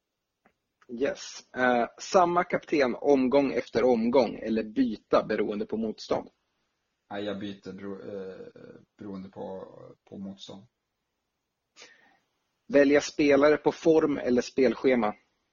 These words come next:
Speaker 1: Får bara
Speaker 2: Oj.
Speaker 1: välja en.
Speaker 2: Oj, eh.
Speaker 1: Form? Eller? Spelschema? Vad sa du?
Speaker 2: Nej, jag har inte sagt något än. Eh, jag tyckte
Speaker 1: Nej.
Speaker 2: den var svår. Eh, ja, men, eh, nej, det måste bli form,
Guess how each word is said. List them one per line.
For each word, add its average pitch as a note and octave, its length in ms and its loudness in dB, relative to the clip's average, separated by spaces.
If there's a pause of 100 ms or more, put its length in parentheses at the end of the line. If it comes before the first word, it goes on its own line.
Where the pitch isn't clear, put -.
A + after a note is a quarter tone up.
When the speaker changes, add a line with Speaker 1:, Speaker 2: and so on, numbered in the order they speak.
(1300)
Speaker 1:
Får C3 80 -8
bara A2 120 6
Speaker 2:
Oj. A2 40 2
Speaker 1:
välja B2+ 320 6
en. A#2+ 140 -4 (880)
Speaker 2:
Oj, A#2 220 -8 (280)
eh. A2 120 -14
Speaker 1:
Form? F3 340 8 (540)
Eller? D3+ 240 4 (460)
Spelschema? C3 600 0
Vad B2+ 120 -2
sa B2+ 120 2
du? C3 100 -2 (360)
Speaker 2:
Nej, C#3 220 -4
jag C#3 80 -2
har D3+ 100 -4
inte B2+ 120 -10
sagt - 200 -6
något A2 140 -12
än. G2 60 -8
Eh, - 560 -14
jag A#2+ 120 -4
tyckte C3 160 -2
Speaker 1:
Nej. C#3+ 100 6
Speaker 2:
den B2 80 -8
var A#2 100 -10
svår. A2+ 260 -8 (240)
Eh, G#2 380 -16 (340)
ja, A#2 100 -6
men, C3+ 240 -6
eh, B2 380 -4 (1300)
nej, B2 140 -8
det D3 80 -4
måste D3+ 320 -8
bli B2+ 260 -6
form, B2 300 -4